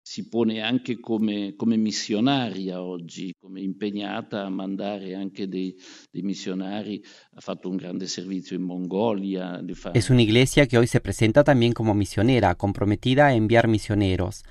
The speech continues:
Speaker 2: Ha realizado un gran servicio en Mongolia, así como en otras partes del mundo.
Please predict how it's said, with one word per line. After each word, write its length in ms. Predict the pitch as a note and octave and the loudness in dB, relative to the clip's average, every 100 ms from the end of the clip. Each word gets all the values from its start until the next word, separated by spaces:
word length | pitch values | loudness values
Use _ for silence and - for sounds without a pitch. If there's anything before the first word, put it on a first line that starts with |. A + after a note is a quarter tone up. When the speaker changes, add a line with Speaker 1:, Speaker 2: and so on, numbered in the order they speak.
| - - | -18 0
Speaker 2:
Ha 100 | A2 | 4
realizado 500 | A2+ G2+ G2 A#2+ B2 | 6 4 4 4 4
un 60 | C3 | 6
gran 220 | A2+ A2+ | 6 4
servicio 440 | G#2+ F#2 G#2+ - | 2 -2 -2 0
en 80 | A2 | 2
Mongolia, 640 | G2+ G#2+ A#2+ B2 G2+ F#2 - - - | 4 4 6 6 4 0 -4 -12 -4
así 260 | A2+ C3+ | 0 0
como 180 | - C3 | 4 4
en 100 | G#2 | 6
otras 280 | A2 A2 G#2+ | 4 4 2
partes 380 | G#2 G2+ A2 G2 | 2 2 2 0
del 140 | F#2+ | 2
mundo. 480 | F#2 F2+ F2+ E2+ | 2 0 0 -4